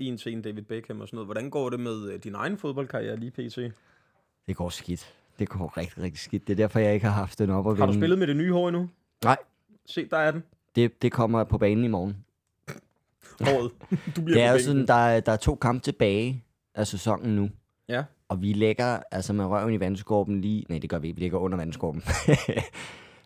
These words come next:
Speaker 2: Vi, øh, vi, øh,
Speaker 1: I er under vand lige nu. I drukner.
Speaker 2: vi skal vinde de her to kampe, hvis vi skal overleve.
Speaker 1: <laughs>
Speaker 2: Altså, hvis vi skal blive i den række, vi er i.
Speaker 1: <laughs> Nej, undskyld.
Speaker 2: Og, og vi møder nummer to og tre.
Speaker 1: Au, hvor mange
Speaker 2: Ja.
Speaker 1: hold er der?
Speaker 2: Ni.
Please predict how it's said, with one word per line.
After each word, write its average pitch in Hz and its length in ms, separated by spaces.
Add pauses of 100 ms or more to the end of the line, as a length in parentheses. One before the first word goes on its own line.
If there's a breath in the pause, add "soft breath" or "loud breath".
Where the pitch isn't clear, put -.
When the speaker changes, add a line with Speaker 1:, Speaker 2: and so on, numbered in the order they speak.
(120 loud breath)
Speaker 2:
Vi, 110 280
øh, 104 340
vi, 107 220
øh, 92 520
Speaker 1:
I 147 60
er 143 40
under 139 200
vand 117 220
lige 120 100
nu. 123 80
I 123 100
drukner. 131 380 (140)
Speaker 2:
vi 110 100
skal 104 160
vinde 113 200
de 110 100
her 104 80
to 107 140
kampe, 95 240
hvis 95 160
vi 98 100
skal - 240
overleve. 110 480
Speaker 1:
<laughs> - 80
Speaker 2:
Altså, 170 160
hvis - 160
vi 98 60
skal 175 180
blive - 160
i 196 60
den 101 220
række, 95 220
vi 214 120
er 92 80
i. 92 80 (180)
Speaker 1:
<laughs> 165 140
Nej, 127 200
undskyld. 131 600
Speaker 2:
Og, - 160
og 107 160
vi 110 80
møder 117 220
nummer 104 180
to - 180
og 101 100
tre. 87 220 (880)
Speaker 1:
Au, 123 440
hvor 127 100
mange 131 220
Speaker 2:
Ja. 147 60
Speaker 1:
hold 139 180
er 131 80
der? 147 120 (400)
Speaker 2:
Ni. 98 380